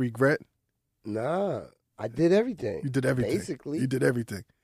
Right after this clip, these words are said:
Speaker 1: What was one of your fav-, what was some of your favorite joints that you did?
Speaker 2: The Mary J. Blige.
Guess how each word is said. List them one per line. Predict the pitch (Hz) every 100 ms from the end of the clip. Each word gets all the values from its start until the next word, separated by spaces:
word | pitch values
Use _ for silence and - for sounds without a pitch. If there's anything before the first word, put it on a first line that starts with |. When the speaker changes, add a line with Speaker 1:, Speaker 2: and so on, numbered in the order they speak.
| _ _ -
Speaker 1:
What | 165
was | 165
one | 175
of |
your | 147
fav-, | - 147 139
what | 160
was | 156
some | - 151
of |
your | 120
favorite | - 127 113
joints | 120 117 -
that | 104
you | 110
did? | 101 90 - _ _ _ _ _ _ _ _ _
Speaker 2:
The | 110 101
Mary | 104 104 107
J. | 104 110 104
Blige. | 107 101 101 101 101 104 104 -